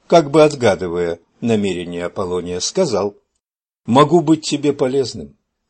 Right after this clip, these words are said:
Лицо, к которому направляешься, мне знакомо. Прошу тебя воспользоваться моим домом, когда достигнешь древней Гандары". И встречный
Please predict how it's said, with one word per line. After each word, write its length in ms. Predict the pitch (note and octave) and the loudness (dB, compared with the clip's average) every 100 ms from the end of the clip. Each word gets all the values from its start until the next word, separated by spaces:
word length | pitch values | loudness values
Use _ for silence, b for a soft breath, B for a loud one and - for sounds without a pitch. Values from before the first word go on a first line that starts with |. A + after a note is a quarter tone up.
| _ - | _ -2
Лицо, 480 | G#2+ A#2 - C3+ | 0 2 2 2
к 120 | G2+ - | 2 -2
которому 500 | G#2 G#2+ G#2 F2+ F2+ | -2 0 0 0 -4
направляешься, 880 | F2 G2+ G2+ F3 C#3 - - E2+ _ _ _ - | -4 -4 -2 -2 -2 -4 -8 -12 _ _ _ -2
мне 320 | G#2 G#2 G#2+ | 2 4 2
знакомо. 580 | G2 B2+ - D#2 D2 _ _ _ _ _ _ - | 0 -6 -6 -10 -10 _ _ _ _ _ _ 4
Прошу 400 | C#3 C#3 - E3 | 6 8 4 0
тебя 320 | E3 C#3 C#3 | 0 4 4
воспользоваться 880 | C3+ - - B2 F2+ E2+ E2+ - F#2 | 4 -2 -2 -4 -2 -4 -4 -6 -8
моим 340 | E2+ E2 E2 | -8 -10 -12
домом, 480 | E2+ D3 D#3 D#3+ D3+ _ _ _ - | 4 4 4 -2 -6 _ _ _ 0
когда 340 | G#2 F2+ F#2+ | 0 2 -2
достигнешь 800 | F2 - - D3 D3 C#3+ C#3+ - A#2 | -2 -6 -4 -4 -2 -4 -6 -10 -12
древней 720 | G2+ G#2+ G#2 G2+ G#2 G2+ - _ _ | -4 0 2 2 -2 -6 -10 _ _
Гандары". 800 | G2 G#2+ G#2 G2 G2 F2 D#2+ - _ _ _ _ _ _ _ _ _ _ | -2 0 0 0 -2 -4 -6 -16 _ _ _ _ _ _ _ _ _ _
И 140 | C#3 C3+ | 0 0
встречный 760 | - F3+ G3+ - E3+ E3 | 2 2 2 0 -2 -4